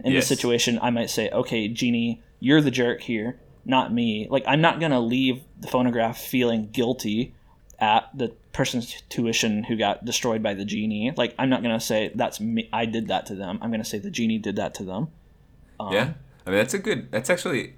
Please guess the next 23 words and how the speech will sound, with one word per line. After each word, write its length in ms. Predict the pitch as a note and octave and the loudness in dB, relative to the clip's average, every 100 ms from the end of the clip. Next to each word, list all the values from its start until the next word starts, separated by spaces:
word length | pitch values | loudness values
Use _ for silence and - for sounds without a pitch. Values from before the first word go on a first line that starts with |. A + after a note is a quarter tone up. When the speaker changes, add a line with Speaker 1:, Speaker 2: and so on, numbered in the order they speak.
| - | -8
Speaker 2:
something 340 | - G#2 F#2+ | -6 -2 -2
I 60 | E2+ | -2
should 120 | F2+ | -2
probably 300 | F#2+ F2+ E2+ | -2 0 -2
embrace 400 | D#2 D#2 D#2 - | 0 -2 -2 -4
more. 260 | D#2 D2+ | -4 -2
Like, 180 | C#2 C#2+ | -2 -4
there 80 | F#2+ | -4
was 100 | F#2 | -2
a 40 | |
moment 400 | F2+ E2+ F#2+ F2+ | 0 2 2 0
leaving 540 | D#2+ E2+ E2 D#2+ D#2 C#2+ | -2 -4 -2 -4 -6 -8
Publix 400 | F2 D#2+ D#2+ - | -6 -2 -4 -4
the 80 | D2+ | -6
other 100 | D#2 | -4
day 200 | D2 D2 | -2 -2
and 100 | D2 | -4
someone 260 | D2 D2+ | -6 -6
wanted 220 | D2+ D2+ | -4 -4
money, 500 | D2 C#2+ D2 D2+ D2 | -4 -4 -4 -4 -4
uh, 260 | - C#2 C2 | -4 -4 -4
for, 180 | - D#2 | -6 -6
like, 280 | C#2+ C2+ | -6 -8